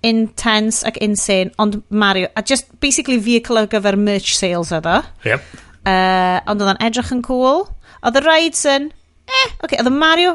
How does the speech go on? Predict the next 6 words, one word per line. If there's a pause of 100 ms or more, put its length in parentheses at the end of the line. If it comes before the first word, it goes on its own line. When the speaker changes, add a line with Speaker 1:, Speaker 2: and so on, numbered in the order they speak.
(100)
Speaker 1:
o'na... (600)
Oce,
o'na
Mario
Kart
ride